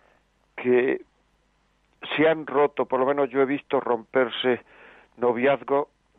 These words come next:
que desde mi punto de vista, puedo estar equivocado evidentemente, hubieran sido muy buenos matrimonios.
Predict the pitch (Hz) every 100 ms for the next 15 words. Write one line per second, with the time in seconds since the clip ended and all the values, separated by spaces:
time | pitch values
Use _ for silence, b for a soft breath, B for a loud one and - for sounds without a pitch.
0 | _ - 131 123 113 123 123 - 147 143
1 | 131 127 131 - 160 151 123 117 - 120
2 | 113 113 113 127 123 120 107 113 117 110
3 | 135 - B B B B B B B B
4 | _ _ _ - 131 143 131 - 135 123
5 | 117 135 147 117 123 110 107 110 - 113
6 | 107 110 107